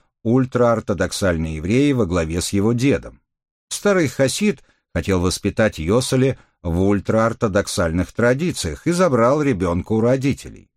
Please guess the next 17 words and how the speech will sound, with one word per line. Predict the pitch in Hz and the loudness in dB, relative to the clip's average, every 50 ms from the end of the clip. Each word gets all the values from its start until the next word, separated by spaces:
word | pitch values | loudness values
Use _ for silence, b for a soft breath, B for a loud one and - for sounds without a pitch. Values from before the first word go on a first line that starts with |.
| _ _ | _ _
С | - - - | -14 -6 -2
тех | - 147 - - | -2 -2 -2 -2
пор | - 214 214 | -2 -2 0
мальчик | 196 151 139 156 - - 156 131 | 2 2 2 0 0 -4 -6 -4
бесследно | 123 90 92 85 - - 87 90 92 82 92 95 98 101 | -4 -2 -2 -2 -2 -2 0 0 0 2 2 2 2 2
исчез. | 98 - - - - - - - - _ _ _ _ _ _ _ | 0 -2 -6 -8 -8 -10 -12 -16 -20 _ _ _ _ _ _ _
Его | - 87 90 98 | -4 0 0 2
местонахождение | 95 98 107 104 - - 95 90 87 - 98 95 90 85 113 147 165 151 113 92 76 | 2 2 2 0 0 0 -2 -2 0 0 -2 -2 0 0 0 2 2 2 2 0 0
было | 71 85 90 90 95 | -2 -2 0 2 2
неизвестно, | 98 110 120 139 151 156 170 190 165 117 - - - 110 - _ _ _ _ _ _ _ _ | 4 4 4 4 2 0 0 0 0 0 -2 -6 -12 -20 -20 _ _ _ _ _ _ _ _
и | - 123 131 | 0 0 0
спор | - - - 208 214 196 | 0 0 0 0 2 2
из-за | 180 156 120 123 135 | 2 2 2 2 2
ребёнка | 123 131 131 160 202 208 208 - 170 | 2 2 2 2 0 0 0 -2 -4
с | - - | -4 -2
каждым | - 135 131 117 104 113 104 92 80 | 0 0 0 2 0 0 0 0 0
днём | 90 113 151 185 190 160 | 2 2 2 2 2 0